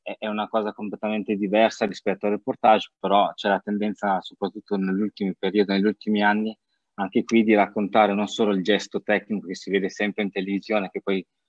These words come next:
la gente se lo ritrova poi su, sui giornali o sulle campagne pubblicitarie, quello che è, ma appunto il,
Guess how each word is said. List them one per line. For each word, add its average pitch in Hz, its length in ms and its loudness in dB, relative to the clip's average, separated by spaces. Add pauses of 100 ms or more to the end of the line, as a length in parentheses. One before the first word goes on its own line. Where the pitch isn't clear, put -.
(200)
la 92 120 -4
gente 98 300 0
se - 120 -4
lo 98 100 4
ritrova 95 800 2 (760)
poi 104 260 4
su, 95 300 2
sui 98 200 -2
giornali 95 680 2
o 90 60 0
sulle 92 280 -2
campagne 98 380 -2
pubblicitarie, 95 480 -2
quello 92 240 -2
che 113 160 2
è, 127 140 0 (880)
ma 98 140 0
appunto 113 440 0
il, 104 200 4